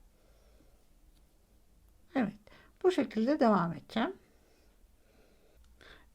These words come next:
Böyle bir gittim, e, şey bitirdim. Yani şunu turladım. Sonra geldim burayı da aralarını doldurdum. Şimdi biraz sıkı olması açısından,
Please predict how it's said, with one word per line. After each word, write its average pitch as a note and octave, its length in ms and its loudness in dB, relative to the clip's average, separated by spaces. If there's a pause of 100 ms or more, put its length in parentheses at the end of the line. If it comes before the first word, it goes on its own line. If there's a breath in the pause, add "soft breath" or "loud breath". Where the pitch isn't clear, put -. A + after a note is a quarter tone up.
Böyle D#4+ 360 8
bir C#4 180 2
gittim, D4+ 500 0 (200)
e, A#3 500 8
şey A#3+ 360 2
bitirdim. B3+ 600 4 (140)
Yani B3 220 4
şunu A#3+ 480 0 (180)
turladım. A3+ 540 2
Sonra B3+ 320 4
geldim A#3+ 500 4
burayı A#3 360 6
da E3 260 2
aralarını G3+ 520 4
doldurdum. F3 680 -2 (300 loud breath)
Şimdi G#4 340 0
biraz F4+ 280 10
sıkı - 400 2
olması C#4 480 8
açısından, A3 880 0